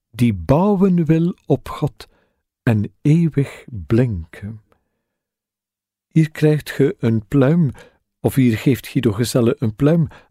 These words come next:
aan alle mensen die dwars door vertrouwen op God in alle omstandigheden.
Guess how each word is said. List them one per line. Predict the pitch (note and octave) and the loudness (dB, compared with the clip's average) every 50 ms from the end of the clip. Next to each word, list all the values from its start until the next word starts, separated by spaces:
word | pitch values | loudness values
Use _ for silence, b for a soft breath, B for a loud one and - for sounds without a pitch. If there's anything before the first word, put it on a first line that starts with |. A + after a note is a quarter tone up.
| B _ | B _
aan | - C#3 C3 | -2 0 2
alle | D3+ E3 F#3 F#3+ D#3 | 2 2 0 0 2
mensen | F3+ F#3+ F3+ - - D3+ C3 | 0 0 0 0 -2 0 0
die | B2 A#2+ A2+ | 2 0 0
dwars | G#2+ - C#3+ F3+ F#3+ F#3+ F3 D3+ - | 0 0 0 0 2 0 -2 -4 -6
door | - A2+ - C#3+ E3+ F#3+ F#3+ F3 E3 | -6 -2 0 2 2 2 2 0 0
vertrouwen | - - D#3 C#3+ - - - C#3+ - D#3+ E3+ E3 D#3 D#3+ D3 | 0 0 -2 -2 -2 -2 -2 0 0 0 0 0 0 0 0
op | C#3+ - - | 0 -2 -2
God | - E3 D#3+ D#3+ - | -2 -2 -2 0 -2
in | - B2+ C#3+ | -2 -4 -2
alle | C#4 B3+ F3 D#3 D#3 D#3 - | -2 0 0 2 2 0 0
omstandigheden. | - C#3 C#3+ - - - - D3 C3 A2+ G2+ - G#2 - - A#2 G#2+ G#2+ - A#2 A#2+ - | 0 -2 -2 -2 -6 -6 -4 -2 -2 -2 -4 -6 -8 -8 -6 -6 -6 -6 -6 -10 -12 -12